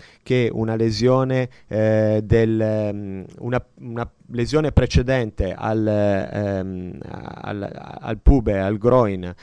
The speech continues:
eh, sia un fattore di rischio per una nuova patologia, ehm, a quel livello, che più alto è il livello, eh, di gioco e maggiore è il rischio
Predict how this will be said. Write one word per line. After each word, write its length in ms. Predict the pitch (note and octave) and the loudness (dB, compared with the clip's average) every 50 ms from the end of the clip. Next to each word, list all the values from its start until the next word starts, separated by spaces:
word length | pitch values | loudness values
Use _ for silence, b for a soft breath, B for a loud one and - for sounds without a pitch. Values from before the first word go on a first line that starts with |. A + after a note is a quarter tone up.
| B B B B | B B B B
eh, 260 | - A2 G#2+ G#2 G#2 | -4 -2 0 0 0
sia 460 | - - - C3 C3 B2 A#2 A2 G#2 | 0 2 2 2 4 4 2 2 0
un 460 | - A2 A2 A2 G#2+ G#2+ G#2 G#2 G2+ G2+ | -2 -4 -4 -6 -6 -6 -6 -6 -6 -8
fattore 460 | - - G#2+ - - A#2+ A#2+ A#2+ A#2 | -8 -10 -12 -8 -4 -4 -4 -4 -4
di 120 | G#2+ A2 | -4 -4
rischio 600 | G#2+ A#2 A#2+ A#2 - - - - G2 F2+ F2+ F2+ _ _ | -4 -4 -4 -4 -6 -8 -8 -10 -10 -10 -10 -14 _ _
per 560 | - A2+ A#2 A#2 G#2+ G#2+ G2+ F#2+ F#2 F#2 - - | -10 -8 -8 -6 -6 -6 -8 -8 -10 -10 -12 -14
una 440 | G#2+ G#2 G#2+ G#2+ G#2 G2+ G2+ G2+ - | -16 -14 -14 -12 -10 -10 -10 -12 -12
nuova 320 | G#2 A2 A#2 A#2 A2+ A2 G2+ | -10 -8 -6 -6 -6 -6 -6
patologia, 840 | - G#2 - - G#2+ G#2 G#2 G#2 G2+ G#2 A#2 A#2 A2 G2+ F#2 F2+ - B B B B B B B B B | -6 -8 -8 -10 -12 -12 -12 -12 -10 -6 -4 -2 -2 -2 -2 -6 -10 B B B B B B B B B
ehm, 880 | _ - G2 G2 G2+ G2+ G2+ G2+ G2 G2+ G#2 G2+ G2+ G2+ G2 F#2+ F#2+ F2+ - - - - _ _ _ _ | _ -4 -2 0 0 0 0 -2 -2 -4 -4 -6 -8 -8 -8 -8 -10 -10 -12 -14 -18 -18 _ _ _ _
a 220 | _ F#2 F#2 F#2 - | _ -4 -4 -4 -2
quel 240 | - - A2+ G#2 G#2 | -2 -2 -2 -2 -4
livello, 540 | G#2 G#2 G2 A2 A2 A2 A#2+ C3 C#3 - - _ B B B B B B | -4 -4 -2 -2 -2 -2 -2 -2 -4 -4 -8 _ B B B B B B
che 340 | - C#3 C#3+ C#3+ C3+ - - - - - _ _ _ _ _ _ _ _ _ _ _ _ | -2 2 2 2 2 0 -4 -12 -20 -20 _ _ _ _ _ _ _ _ _ _ _ _
più 260 | _ - - E3 D#3+ D3+ | _ -2 0 2 2 2
alto 580 | C#3 C#3 C#3+ C#3 C3 - - A#2+ G#2+ F#2 F#2 - - - _ _ | 2 2 2 0 -2 -4 -4 -4 -4 -4 -8 -14 -20 -20 _ _
è 100 | - A2+ | -6 -4
il 460 | A#2+ A#2+ A#2 A2 G#2 G#2+ A2 A2 G#2+ | -4 -4 -4 -4 -6 -8 -8 -6 -4
livello, 680 | G#2+ A2+ G#2+ A#2+ A#2+ A#2+ A#2 A2+ A2+ G#2+ G2 F#2+ G2 - _ _ _ - | -4 -4 -2 0 0 0 0 -2 -2 -2 -4 -4 -6 -12 _ _ _ -12
eh, 240 | G2+ G2+ G2 G2 G2+ | -8 -6 -6 -6 -4
di 140 | G2 A2+ A2 | -4 -4 -4
gioco 680 | G2+ A#2 B2+ B2+ B2+ B2 A2+ - - G#2+ G#2 G2 G2 | 2 6 6 8 8 8 6 4 0 -2 0 0 2
e 180 | A2+ B2 A#2 A2+ | 0 0 0 -2
maggiore 760 | G#2+ A2 A#2 A#2+ A2 - B2 B2+ B2 B2 A#2+ A#2 A2+ G2+ - | -2 -4 -4 -4 -2 2 4 6 6 6 4 4 0 -2 -2
è 80 | - B2 | -2 -2
il 180 | A#2+ A#2+ A2+ | 0 2 2
rischio 580 | A2 A2+ A2+ A2 G#2+ - - - G2+ F#2+ F2 F#2 | 2 2 0 0 -2 -4 -6 -4 -4 -4 -4 -6